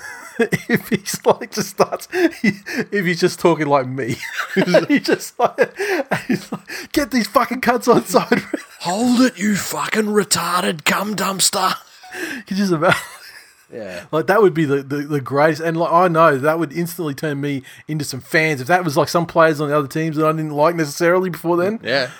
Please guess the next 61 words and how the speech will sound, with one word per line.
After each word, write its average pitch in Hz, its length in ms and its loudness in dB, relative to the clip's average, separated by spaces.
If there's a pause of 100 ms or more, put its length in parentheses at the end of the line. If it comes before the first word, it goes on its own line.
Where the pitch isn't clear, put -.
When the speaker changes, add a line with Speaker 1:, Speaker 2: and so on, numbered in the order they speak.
(760)
Speaker 1:
Mate, 160 240 2
oh, 156 240 4
the, 165 280 0
t-, - 220 -6
like, 165 300 2
like 160 380 -4
Mitch 175 260 0
Moses, 135 360 2
I 160 100 0
can 143 140 -6
see, 143 280 -2 (220)
I'm 160 200 6
looking 165 240 2
forward 147 560 0 (300)
to 143 80 -2
watching 131 380 -2
him 180 220 4
play 127 380 0 (140)
Speaker 2:
Mm. 101 300 -6
Speaker 1:
in 131 80 -2
an 131 180 -2
empty 160 240 0
stadium 156 440 2
because 131 300 -4
I 151 60 4
know 165 300 4
that 139 120 -2
he's 190 160 0
a 190 60 0
ma-, 147 100 -4 (320)
he, 277 180 4
he's 220 540 -2
a 226 60 2
mouthy 156 320 2
cunt 160 220 4
over 160 180 4
the 156 60 -2
top 180 200 4
of 170 60 2
the 151 80 2
Speaker 2:
Look, - 100 -2
Speaker 1:
crowd 180 200 6
and 170 60 2
everything. 202 300 2
You 139 60 -4
can 156 100 -2
Speaker 2:
and, 180 80 2
Speaker 1:
hear 226 140 0
him 202 120 2 (120)
all 180 140 4
the - 60 4
Speaker 2:
and - 40 -2
Speaker 1:
time. - 100 6
Speaker 2:
this 214 120 2
is 190 60 2
the 120 60 2
thing, 123 220 0
though. - 160 -4
Like, 127 200 4
you 160 100 -2
know, 98 100 4